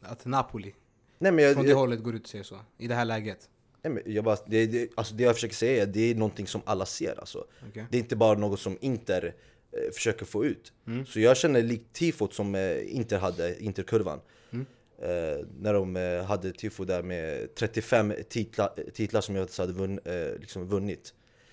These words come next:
Speaker 2: Eh, ja, Inter-fans gjorde ju narr på grund av det tifot och försökte liksom få fram att, eh,
Speaker 1: Att de har köpt
Speaker 2: Juventus
Speaker 1: lite.
Speaker 2: har köpt alla de här.
Speaker 1: Alltså, grejen är, det är ju ändå ett lag som har åkt fast
Speaker 2: Och
Speaker 1: i,
Speaker 2: exakt,
Speaker 1: tidigare
Speaker 2: förut-
Speaker 1: och blir fällda i domstol. Så att jag kan förstå dig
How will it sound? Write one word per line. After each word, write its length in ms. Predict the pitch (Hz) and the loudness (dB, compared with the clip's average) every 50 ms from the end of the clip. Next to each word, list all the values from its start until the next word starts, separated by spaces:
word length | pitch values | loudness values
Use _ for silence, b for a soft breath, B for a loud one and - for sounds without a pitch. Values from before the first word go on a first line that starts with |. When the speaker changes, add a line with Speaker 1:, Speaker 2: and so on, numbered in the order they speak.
| b b b b b b _ | b b b b b b _
Speaker 2:
Eh, 160 | - - 92 90 85 80 67 53 52 - - - - - - - - - - - - - | -4 0 0 2 2 0 0 -2 -4 -6 -6 -10 -12 -14 -16 -16 -18 -18 -18 -20 -8 -4
ja, 200 | - 95 73 - | -4 -2 -2 -2
Inter-fans 1000 | 107 107 95 - 104 95 - - 98 - - - - - - 110 104 95 - | -4 -6 -2 -2 -4 -4 -2 -6 -6 -6 -8 -10 -10 -4 -2 -2 -2 -2 -4
gjorde 180 | 98 92 82 87 | -6 -8 -6 -6
ju 120 | 87 85 | -6 -4
narr 460 | 85 95 104 98 90 82 80 - - - - _ _ _ _ _ _ _ _ | -2 0 2 2 2 0 -4 -8 -10 -14 -20 _ _ _ _ _ _ _ _
på 80 | - 101 | -10 -6
grund 120 | 98 92 | -4 -4
av 60 | 87 87 | -2 -4
det 80 | 85 | -4
tifot 420 | 82 101 98 95 - - 82 80 - | -6 -8 -10 -12 -10 -12 -12 -10 -8
och 240 | 82 80 67 - | -8 -8 -8 -8
försökte 280 | - - - 90 - - | -8 -6 -6 -6 -6 -8
liksom 380 | 82 87 - - 85 71 - - - - | -10 -10 -10 -10 -10 -10 -12 -14 -18 -10
få 120 | - 101 | -8 -8
fram 300 | - - 101 92 87 82 | -6 -4 -4 -4 -4 -6
att, 260 | 71 85 - - - | -8 -10 -10 -10 -12
eh, 60 | - - - | -10 -8 -8
Speaker 1:
Att 100 | 123 - | -4 -2
de 80 | 131 | -2
har 60 | 127 | 0
köpt 160 | 117 - 135 120 | 0 0 2 4
Speaker 2:
Juventus 360 | 127 110 120 113 110 - - 104 | 4 6 8 6 6 6 2 -2
Speaker 1:
lite. 80 | 101 - | 0 0
Speaker 2:
har 80 | 104 92 | -2 -2
köpt 440 | - - - 107 - - - - - _ - - - | 0 2 2 0 0 -2 -8 -20 -20 _ -20 -16 -8
alla 200 | - 95 87 85 | -4 -4 -2 -2
de 120 | 85 85 87 | -4 -4 -4
här. 120 | 87 78 | -2 0
Speaker 1:
Alltså, 200 | 135 143 139 180 | 0 2 2 4
grejen 240 | 160 175 185 196 190 | 4 6 6 6 6
är, 80 | 180 | 4
det 120 | 160 143 160 | 4 4 2
är 40 | 170 | 4
ju 80 | 185 180 | 4 4
ändå 240 | 175 175 170 160 | 4 4 2 2
ett 140 | 156 139 - | 0 0 0
lag 180 | 165 170 156 - | 2 2 2 0
som 180 | - 143 131 | -2 -4 -2
har 320 | 123 127 135 131 120 120 - - | 0 2 2 2 0 -2 -6 -6
åkt 200 | 131 120 - - | -8 -8 -6 -2
fast 480 | - 151 123 - - - - - - _ _ _ _ _ _ _ _ _ _ _ b b b b b | -2 -2 -2 -2 -6 -10 -14 -20 -20 _ _ _ _ _ _ _ _ _ _ _ b b b b b
Speaker 2:
Och 200 | b b - 117 | b b 2 4
Speaker 1:
i, 160 | 120 120 117 | 6 6 8
Speaker 2:
exakt, 400 | 117 180 170 113 - 139 110 - | 8 8 8 8 6 4 4 4
Speaker 1:
tidigare 420 | - - 160 170 170 127 117 117 110 | 4 6 10 10 10 10 8 4 0
Speaker 2:
förut- 120 | 104 107 - | -4 -6 -4
Speaker 1:
och 140 | 143 139 | -2 0
blir 160 | 139 147 151 139 | 4 4 2 4
fällda 320 | - 165 156 160 175 170 | 6 6 6 6 6 4
i 40 | 135 | 4
domstol. 500 | 117 127 123 120 - - 156 117 170 175 | 2 0 -2 -2 -2 -2 -2 -2 -2 -2
Så 80 | 165 | -4
att 80 | 139 - | -2 0
jag 140 | 139 139 139 | 0 0 0
kan 120 | 170 156 | 0 -2
förstå 420 | 147 - 151 139 - - 214 202 151 | -2 -4 -6 -4 2 6 6 6 6
dig 260 | 120 104 101 98 | 4 0 -4 -8